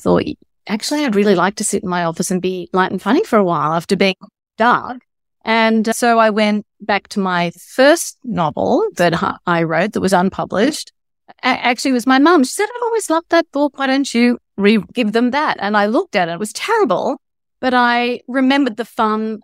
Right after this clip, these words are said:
of writing that story. And, uh, yeah, I spent a while completely rewriting it. But basically, a lot of the basics of that story are the same.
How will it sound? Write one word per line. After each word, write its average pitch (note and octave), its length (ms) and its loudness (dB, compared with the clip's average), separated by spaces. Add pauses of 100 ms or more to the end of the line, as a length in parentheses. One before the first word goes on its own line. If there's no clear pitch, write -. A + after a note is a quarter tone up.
of G3+ 200 0
writing G3+ 540 -2
that G#3 280 -2
story. F#3+ 760 0
And, F#3+ 400 0
uh, F#3+ 60 4
yeah, G3+ 180 0
I F3+ 40 0
spent G3 220 -2
a F3+ 40 -6
while F#3 380 0 (600)
completely A3+ 460 0
rewriting F3+ 560 -2
it. F3+ 220 -10 (320)
But A3 220 0
basically, F3 880 -2 (840)
a G3+ 80 0
lot F#3+ 220 2
of E3+ 140 -8
the F3+ 220 -4 (240)
basics G#3 560 0
of E3+ 200 -6
that E3+ 200 0
story F3 420 0
are E3+ 60 -4
the E3 100 -4
same. D#3+ 560 -2